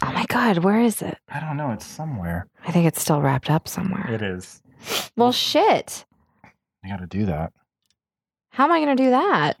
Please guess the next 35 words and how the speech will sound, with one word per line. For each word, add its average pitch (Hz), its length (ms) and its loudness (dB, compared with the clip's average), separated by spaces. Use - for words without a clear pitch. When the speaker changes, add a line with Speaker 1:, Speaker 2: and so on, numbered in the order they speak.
Speaker 2:
Just 135 140 -8
do 139 80 0
it 139 60 2
on 104 120 4
Instagram 90 420 0
or 87 100 -2
something. 92 280 -6
Speaker 1:
Okay. 165 300 4
Speaker 2:
But 127 100 0
Speaker 1:
Did 131 60 0
you 185 60 4
Speaker 2:
you - 80 4
Speaker 1:
hear 196 80 4
Speaker 2:
know - 20 2
Speaker 1:
me, 202 140 4
guys? 202 500 2
Speaker 2:
Yeah, 131 260 6
there's 131 240 4
a 151 120 4
<laughs> 156 80 2
giveaway 135 540 4
coming 131 320 2
Speaker 1:
That 165 160 4
Speaker 2:
up. 165 40 4
Speaker 1:
we 175 80 4
haven't 180 360 2
thought 170 180 2
about 151 320 2
or 151 360 2
put 170 180 2
up 143 180 2
yet, 127 200 2
but 151 120 2
it's - 180 0
coming. - 400 0